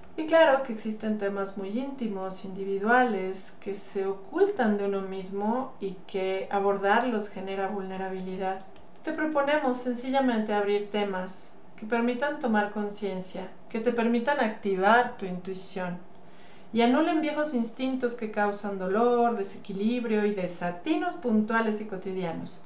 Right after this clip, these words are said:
para trascender la no información o la desinformación que reina en lo colectivo.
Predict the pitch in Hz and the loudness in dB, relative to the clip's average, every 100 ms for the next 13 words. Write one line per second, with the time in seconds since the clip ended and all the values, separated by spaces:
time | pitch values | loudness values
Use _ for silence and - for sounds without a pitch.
0 | - 196 185 190 196 180 - 180 175 180 | 2 4 4 0 -2 -2 -2 -4 -2 0
1 | 202 226 240 233 - - - 190 185 180 | 4 4 2 -2 -10 -14 -6 0 2 2
2 | - - 202 196 208 262 311 320 311 254 | 0 -6 -4 2 6 6 6 4 2 0
3 | 196 175 170 - 240 254 262 - 190 170 | 0 -2 -4 -2 0 0 0 -2 -2 -2
4 | 165 - 214 233 - 233 220 202 190 185 | -4 -2 -2 -2 -2 -4 -4 -6 -4 -6
5 | - 302 311 214 196 202 254 269 214 185 | -4 -4 -2 -2 0 2 2 2 0 0
6 | 175 175 170 170 - 180 175 | -4 -4 -6 -6 -8 -10 -8